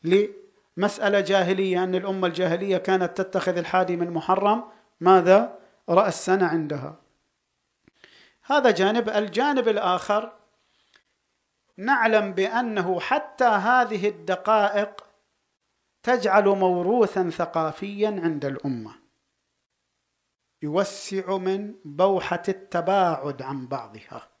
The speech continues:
يعني كانت القضية هذه، لا نقول والله تمر عابرة أو ما إلها تأثير وضعي أو ما إلها تأثيرات جانبية، لا، هذه داخلة في ثقافتنا، ترتب عليها آثار.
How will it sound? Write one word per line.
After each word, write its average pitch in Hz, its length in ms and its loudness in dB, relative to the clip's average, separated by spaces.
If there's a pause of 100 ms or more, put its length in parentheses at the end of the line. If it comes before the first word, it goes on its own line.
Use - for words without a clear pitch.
(460)
يعني 139 160 -12
كانت 175 380 0
القضية 170 600 -4
هذه، 175 380 -4 (640)
لا 175 140 0
نقول 196 280 2
والله 190 220 4
تمر 180 440 -2
عابرة 170 580 0
أو 165 340 -2
ما 170 240 0
إلها 165 160 -2
تأثير 165 480 -4
وضعي 160 560 0 (800)
أو 170 120 4
ما 185 200 2
إلها 175 160 -2
تأثيرات 180 720 -4
جانبية، 170 640 0
لا، 190 240 2
هذه 175 120 -6
داخلة 202 440 -2
في 185 140 -6
ثقافتنا، 180 760 -6
ترتب 190 500 -6
عليها 175 440 -4
آثار. 185 320 -6